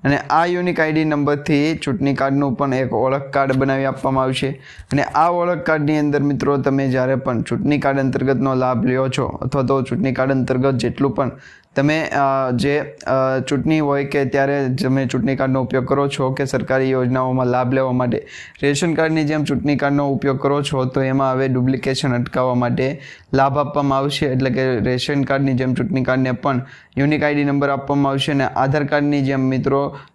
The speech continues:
જો રેશન કાર્ડની અંદર કે વાય સી કરવામાં આવે છે, એ રીતના ચૂંટણી કાર્ડનું પણ હવે કે વાય સી કરી આપવામાં આવશે.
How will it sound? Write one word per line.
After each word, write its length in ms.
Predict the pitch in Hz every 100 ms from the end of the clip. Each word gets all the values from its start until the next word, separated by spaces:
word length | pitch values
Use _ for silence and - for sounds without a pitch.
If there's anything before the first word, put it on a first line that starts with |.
| _
જો 160 | - 139
રેશન 360 | 131 143 180
કાર્ડની 340 | 156 160 156 156
અંદર 380 | 147 143 147 135
કે 180 | - 139
વાય 160 | 147
સી 180 | 147 151
કરવામાં 440 | 139 143 143 143 139
આવે 140 | 139
છે, 140 | 143
એ 180 | 143 135
રીતના 380 | 143 139 139 147 - - -
ચૂંટણી 280 | 156 165 170
કાર્ડનું 360 | 165 156 156
પણ 140 | 143 147
હવે 160 | 135
કે 140 | 131 127
વાય 160 | 131
સી 140 | 131 127
કરી 240 | 135 123
આપવામાં 560 | 120 120 120 120 120 - _
આવશે. 420 | - 110 117 -